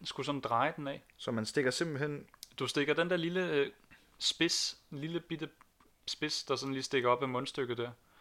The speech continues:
Speaker 1: Den stikker du ind i det firkantede hul i det blå låg, og så drejer du den for at åbne den.
Speaker 2: Det er godt nok mærkeligt.
Speaker 1: Det er lidt sjovt. Det fik mig sådan lidt til at tænke på de der, sådan, jeg ved, på Stiksen Sushi, der har de de der, øh, japanske, tror jeg det er,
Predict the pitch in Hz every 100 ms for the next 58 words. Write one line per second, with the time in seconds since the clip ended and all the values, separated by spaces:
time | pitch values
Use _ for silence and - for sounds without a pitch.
0 | - - - _ _ _ - 160 - 151
1 | 143 156 185 - 139 - 180 175 147 127
2 | 120 143 147 123 123 147 131 135 - -
3 | 131 123 - 117 123 - 131 117 117 131
4 | 123 170 113 110 - - - _ _ -
5 | 110 104 - 95 98 92 - - 123 127
6 | - 139 117 147 170 147 123 143 135 -
7 | 143 147 143 135 147 135 120 107 107 -
8 | _ - - - - - 127 139 131 147
9 | - - 156 - 135 165 160 139 127 139
10 | 120 131 131 123 113 110 104 104 - -
11 | _ 123 - 147 151 127 120 - 127 127
12 | 117 117